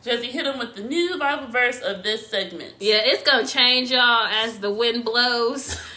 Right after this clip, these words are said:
Speaker 2: 'cause it was really hard for me this time to find a good verse,
Speaker 1: Ugh.
Speaker 2: because although all the verses of the Bibles are good, I am not a married person, so I don't know.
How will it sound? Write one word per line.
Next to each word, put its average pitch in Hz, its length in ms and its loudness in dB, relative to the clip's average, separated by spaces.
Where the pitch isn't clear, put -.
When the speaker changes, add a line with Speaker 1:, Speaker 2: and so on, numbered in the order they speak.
Speaker 2:
'cause 233 440 0
it 302 120 2
was 349 160 0
really 254 260 2
hard 190 540 0
for - 200 -6
me 202 180 -2
this 196 240 -4
time 175 300 0
to 196 120 -10
find 180 440 -2
a 170 120 -6
good 180 360 -4
verse, 175 520 -4
Speaker 1:
Ugh. 262 100 -12
Speaker 2:
because 190 720 2
although 262 380 4
all 214 300 2
the 233 100 -6
verses 202 320 -2
of 190 80 -6
the 180 40 -4
Bibles 185 360 -2
are 180 60 -8
good, 180 440 -2
I 208 260 4
am 196 220 0
not 185 320 4
a 180 60 -8
married 180 420 0
person, 196 520 -4
so 190 140 -8
I 170 180 -2
don't 170 360 -6
know. 160 640 -6